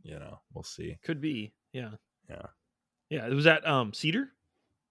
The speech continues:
Speaker 1: It's all
Speaker 2: You
Speaker 1: cedar. That's
Speaker 2: okay.
Speaker 1: pretty much all I
Speaker 2: Yeah.
Speaker 1: work with. Yeah.
Speaker 2: <clears throat> Yeah, good material. Lasts a long time and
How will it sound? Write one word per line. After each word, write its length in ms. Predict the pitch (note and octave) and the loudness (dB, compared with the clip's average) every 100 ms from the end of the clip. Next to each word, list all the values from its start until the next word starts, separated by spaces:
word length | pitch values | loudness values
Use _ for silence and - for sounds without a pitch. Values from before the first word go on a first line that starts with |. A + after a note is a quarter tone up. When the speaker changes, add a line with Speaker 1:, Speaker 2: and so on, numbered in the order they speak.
| _ _ | _ _
Speaker 1:
It's 120 | F#2+ | 2
all 300 | G2 G#2+ G#2 | 8 8 8
Speaker 2:
You 100 | - | 6
Speaker 1:
cedar. 280 | G2+ F2 E2+ | 2 2 0
That's 120 | E2+ | 0
Speaker 2:
okay. 100 | B2 | 2
Speaker 1:
pretty 160 | B2+ B2+ | 4 6
much 240 | A#2 G#2 | 6 6
all 180 | G#2+ G2+ | 6 8
I 60 | F2+ | 8
Speaker 2:
Yeah. 60 | |
Speaker 1:
work 240 | F2 E2 - | 4 2 -4
with. 320 | D2+ D2 - - | -6 -8 -12 -14
Yeah. 300 | - D#2 D2+ - _ _ _ _ _ _ - | -8 -6 -8 -14 _ _ _ _ _ _ -6
Speaker 2:
<clears throat> 340 | C4 G3+ C#3+ - _ _ _ _ | -2 -4 -6 -20 _ _ _ _
Yeah, 180 | A#2+ G#2 | -10 -8
good 200 | G#2+ A#2 | -4 -4
material. 420 | A2+ - A2 G#2 G#2 | -4 -2 0 -2 -2
Lasts 280 | A#2 A#2 | -2 -2
a 20 | B2+ | -2
long 220 | A2+ A2 | -4 -4
time 340 | A#2 A2 A2+ | -4 -4 -4
and 180 | G2+ F2+ | -6 -10